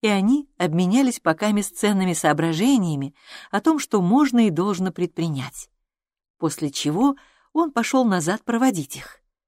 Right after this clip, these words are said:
«Так сойтись в добрых побуждениях», размышляла Эмма. «Такая встреча на благотворительной стезе! От этого любовь с обеих сторон должна разгореться еще пуще.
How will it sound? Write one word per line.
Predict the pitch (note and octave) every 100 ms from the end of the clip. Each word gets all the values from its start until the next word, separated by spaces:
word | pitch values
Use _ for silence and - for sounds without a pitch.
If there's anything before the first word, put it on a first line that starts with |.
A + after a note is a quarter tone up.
| _ _ _ _ _
«Так | G3 F#3
сойтись | - F#3+ F#3+ - G3
в | F#3
добрых | E3+ G#3 F#3 F3+ -
побуждениях», | F3 F#3 F3 E3 A#3 A3+ E3 D#3 - _ _ _ _ _ -
размышляла | F3 D#3 E3 - E3 D#3 D3
Эмма. | F3 E3 D3 D#3 - _ - - -
«Такая | G#3+ - A#3+ A#3
встреча | - - A#3+ A#3+ -
на | G3 F#3+
благотворительной | G3 F#3 - G3+ B3 - G#3 G3+
стезе! | - - F#3+ G3+ C4+ A#3+ _ _ _ _ _ _ _ _
От | - -
этого | C#4 A#3+
любовь | B3+ A#3+ F3+ C4+
с | -
обеих | G#3 A3+ C4
сторон | - G#3 G#3+ B3+
должна | G3 G#3 F#3+ A3+
разгореться | G#3+ F3+ G#3 C4 -
еще | B3 B3+ - D#4
пуще. | D#4 A#3 G#3+ F#3+ - F3+